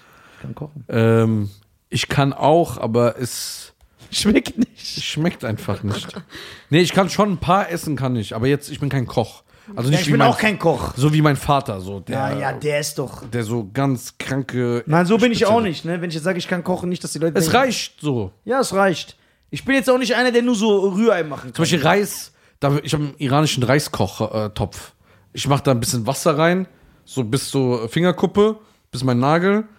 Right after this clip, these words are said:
Speaker 2: Und dann mach ich ein bisschen Öl rein. Rühr das ein bisschen um, ein bisschen Salz, so ein, ein Teelöffel oder zwei Teelöffel, je nachdem. Und dann lass ich das fünfundvierzig Minuten kochen, dann kommst du mit Tadik,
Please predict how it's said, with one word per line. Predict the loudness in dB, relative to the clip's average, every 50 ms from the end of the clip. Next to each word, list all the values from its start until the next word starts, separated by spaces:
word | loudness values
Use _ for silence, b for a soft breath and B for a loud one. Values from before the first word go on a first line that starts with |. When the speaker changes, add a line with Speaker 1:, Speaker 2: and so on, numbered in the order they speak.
| b b b b b b
Speaker 2:
Und | b 0 0
dann | 0 2
mach | 2 2
ich | 2 2
ein | 0 -2
bisschen | -2 -2 -2
Öl | 2 2 4 4 4
rein. | 4 4 2 2 0 -2 -6 _ _ _ _ _ _ _ _ _ _ _ _ _ _ _ _ _ -12
Rühr | -6 0 2 4 4
das | 4 2 2
ein | -2 -4
bisschen | -4 -2 0
um, | 0 0
ein | 2
bisschen | 0 0 0 -2 -2 0
Salz, | 4 4 4 4 2 0 -4 -12 -16 -14
so | -8 -4 -4
ein, | -4 -4 -6 _ _ _ _ _ _ _ _ _ -20 _ _
ein | -4 0 0 0 0
Teelöffel | 0 2 2 2 4 4 2 2 2 -2
oder | 0 0 0 -2
zwei | 0 2 2 2
Teelöffel, | 2 0 -2 0 0 0 0 0 0
je | 2 2
nachdem. | 2 2 2 2 2 2 2 -2 b b b b b b b b b b b
Und | 0 2
dann | 2
lass | 2 2 0
ich | -2
das | -6 -8 -4
fünfundvierzig | 2 2 4 4 2 0 -6 -4 -2
Minuten | -2 0 0 2
kochen, | 2 0 0 2 0
dann | -2 0
kommst | 0 0 -2 -2 -4 0
du | 2
mit | 2 2 2 -2
Tadik, | -2 0 2 2 2 2 0 -2 -2 -2 -10 -20 -20